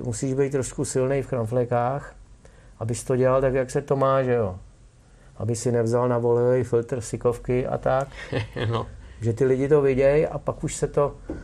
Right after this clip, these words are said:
Speaker 1: motorkovej, motorkovej zákazník je vlastně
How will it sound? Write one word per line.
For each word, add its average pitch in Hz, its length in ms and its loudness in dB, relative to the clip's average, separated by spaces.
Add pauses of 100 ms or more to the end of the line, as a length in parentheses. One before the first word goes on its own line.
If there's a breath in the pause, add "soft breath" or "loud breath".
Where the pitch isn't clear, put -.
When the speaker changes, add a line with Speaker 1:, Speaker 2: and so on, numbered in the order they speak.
(1300 loud breath)
Speaker 1:
motorkovej, 165 840 4 (120)
motorkovej 156 680 4
zákazník 147 720 2
je 143 220 2
vlastně 143 500 0